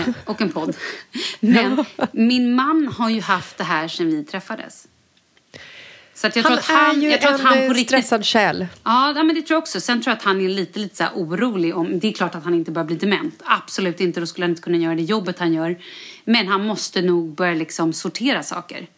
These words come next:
Speaker 2: Men vadå? Tror du att han börjar bli dement?
Speaker 1: Absolut, det tror jag. Nej, det tror jag inte.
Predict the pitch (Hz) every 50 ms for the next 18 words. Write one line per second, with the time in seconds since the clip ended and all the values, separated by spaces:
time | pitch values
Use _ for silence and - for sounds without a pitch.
0 | _ _ _ _ _ _ _ _ _ _ _ - - 240 247 247 254 247 233 254
1 | 208 180 175 - - - 240 233 220 208 220 214 - 220 220 214 220 214 190 190
2 | 185 190 185 170 170 185 196 226 254 302 233 185 160 - - - - - - -
3 | - 277 277 285 - - 220 214 - - - 220 - _ _ _ _ _ _ _
4 | _ _ _ _ _ _ - 294 311 233 180 170 - 180 160 -